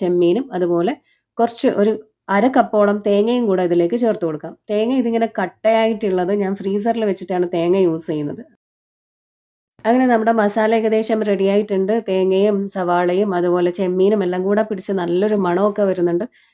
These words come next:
ഇനി ഇതിലേക്ക് കുറച്ച് കറിവേപ്പിലയും മല്ലിയിലയും കൂടെ അരിഞ്ഞ് വിതറിയിട്ട് ഫ്ലെയിം ഓഫ് ചെയ്യാം. അങ്ങനെ നമ്മുടെ മസാല ഇവിടെ റെഡി ആയിട്ടുണ്ട്. ഇനി ചൂടാറിയതിന് ശേഷം നമുക്ക് ഇത് അരിയിലേക്ക് ഫില്ല് ചെയ്ത്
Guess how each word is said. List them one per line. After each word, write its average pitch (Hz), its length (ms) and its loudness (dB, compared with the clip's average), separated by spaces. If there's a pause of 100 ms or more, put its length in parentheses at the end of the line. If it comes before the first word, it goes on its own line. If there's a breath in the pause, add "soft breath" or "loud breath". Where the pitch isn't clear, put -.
(120)
ഇനി 262 160 2
ഇതിലേക്ക് 226 360 2
കുറച്ച് 220 260 -2
കറിവേപ്പിലയും 208 680 2
മല്ലിയിലയും 196 460 2
കൂടെ 190 180 2
അരിഞ്ഞ് 175 300 0
വിതറിയിട്ട് 170 480 -2 (360)
ഫ്ലെയിം 214 280 2 (120)
ഓഫ് 185 180 -4
ചെയ്യാം. 180 280 2 (160)
അങ്ങനെ 175 260 0
നമ്മുടെ 175 280 0
മസാല 196 420 0
ഇവിടെ 196 240 0
റെഡി 170 240 0
ആയിട്ടുണ്ട്. 175 440 -2
ഇനി 202 200 2
ചൂടാറിയതിന് 214 920 2
ശേഷം 190 320 -2
നമുക്ക് 185 280 -4 (580)
ഇത് 247 240 4 (180)
അരിയിലേക്ക് 202 520 2 (120)
ഫില്ല് 190 260 2
ചെയ്ത് 175 140 2